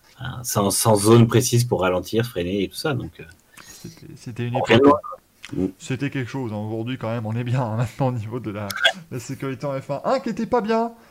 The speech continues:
Speaker 2: à Imola, c'était en quatre-vingt-dix-neuf. C'est Mika Hakkinen, vous voyez, bon bah écoutez, je vous mets une image, oui, il y a une McLaren dans un mur, bah ma foi, oui, c'est pas non plus, euh, incroyable. Bah quand je vous dis qu'il était largement en tête de la course et qu'il a juste pris un vibreur un peu trop fort <laughs> et qu'il a glissé, ça fout les boules,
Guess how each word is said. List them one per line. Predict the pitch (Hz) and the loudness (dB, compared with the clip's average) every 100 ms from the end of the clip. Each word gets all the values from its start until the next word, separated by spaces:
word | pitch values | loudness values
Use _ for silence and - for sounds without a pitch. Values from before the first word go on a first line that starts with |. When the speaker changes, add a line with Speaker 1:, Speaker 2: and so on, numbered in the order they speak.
| - | -6
Speaker 2:
à | 151 175 | 0 0
Imola, | 180 185 190 | 2 2 2
c'était | 196 180 | -2 -2
en | 196 | 0
quatre-vingt-dix-neuf. | 185 196 - 196 196 190 175 180 170 - _ _ - | 0 -2 2 2 2 0 0 -2 -2 -12 _ _ -6
C'est | - | -4
Mika | 185 196 214 | -2 -2 -2
Hakkinen, | 196 202 175 175 | -2 -2 -2 0
vous | 147 | 0
voyez, | 160 160 175 | 2 4 2
bon | 160 | 2
bah | 135 | 2
écoutez, | 131 139 139 | 0 -2 -2
je | 131 | -2
vous | 131 | -2
mets | |
une | 135 | -4
image, | 135 135 147 | 0 0 0
oui, | 113 131 | 0 -2
il | |
y | |
a | |
une | 113 | 0
McLaren | 120 123 131 135 | -2 0 0 2
dans | 135 127 | 0 0
un | 127 | 0
mur, | 127 151 143 | 0 0 0
bah | 107 | 0
ma | 113 | -2
foi, | 110 135 | 0 0
oui, | 120 110 | 0 -2
c'est | 107 | -6
pas | |
non | 104 107 | -6 -8
plus, | 120 120 | -6 -6
euh, | 104 101 | -6 -8
incroyable. | 104 123 156 - - - _ - | -10 -4 -4 -4 -12 -20 _ -4
Bah | 160 | -2
quand | 175 | 2
je | 180 | 2
vous | 202 | 0
dis | 202 | -2
qu'il | 208 175 | 0 2
était | 165 | 2
largement | 170 156 190 | 2 2 4
en | 190 | 4
tête | 170 165 | 4 4
de | |
la | 170 | 2
course | 143 202 160 | 2 2 2
et | |
qu'il | 135 | 0
a | 143 | 0
juste | 160 165 | -2 -2
pris | 196 | 0
un | 175 | 2
vibreur | 143 147 160 | 2 4 4
un | 143 | 4
peu | 147 | 0
trop | - 165 | 2 0
fort | - - 180 - - | 2 2 2 2 -6
<laughs> | - 165 | -6 -4
et | |
qu'il | 165 160 | -2 0
a | 139 | 0
glissé, | 117 127 175 208 208 - _ | 0 0 0 0 -2 -12 _
ça | - - | -6 -2
fout | 120 - | 0 2
les | 254 | 4
boules, | 226 214 202 | 6 4 4